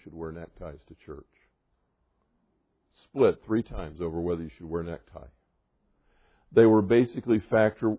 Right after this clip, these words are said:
factory workers and coal, coal mine workers in that particular denominational setting, and their attitude was, "You come to church with a necktie, you're just trying to be like the boss man. You're trying to be like the big guy that owns the company. You're trying to show off."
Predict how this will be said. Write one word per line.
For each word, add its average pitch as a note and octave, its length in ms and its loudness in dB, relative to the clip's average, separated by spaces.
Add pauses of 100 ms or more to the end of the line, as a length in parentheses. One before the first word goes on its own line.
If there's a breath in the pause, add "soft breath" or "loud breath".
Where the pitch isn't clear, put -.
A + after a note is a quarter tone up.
(100)
factory A2+ 340 0
workers G#2+ 480 -4
and F#2+ 160 -14
coal, G#2 440 -2
coal A2+ 200 -8
mine G2 280 -8
workers F#2 440 -8 (1120)
in G2 180 -4
that F#2+ 240 -2
particular G2+ 460 -6
denominational F#2 840 -10 (120)
setting, G#2+ 320 -4
and F#2 120 -12
their F2+ 200 -8
attitude F#2 500 -6
was, F2+ 340 -6 (1300)
"You A2 120 -6
come G2+ 260 -4
to E2 60 -10
church G2 320 -6
with E2 140 -12
a - 20 -12
necktie, F#2 440 -4
you're F#2+ 160 -6
just E2+ 220 -12
trying F2 220 -10
to C#2+ 80 -14
be F2+ 100 -10
like D#2+ 240 -8
the - 60 -20
boss E2 300 -2 (100)
man. - 220 -20 (100)
You're F2 120 -18
trying E2 260 -12
to D2+ 100 -18
be E2+ 120 -12
like D2 240 -14
the E2 80 -20
big D#2 200 -8
guy D2 140 -16
that C#2+ 180 -18
owns E2+ 220 -14
the - 140 -20
company. - 280 -12
You're - 120 -8
trying D#2 240 -20
to - 120 -20
show D#2+ 120 -12
off." D2 300 -18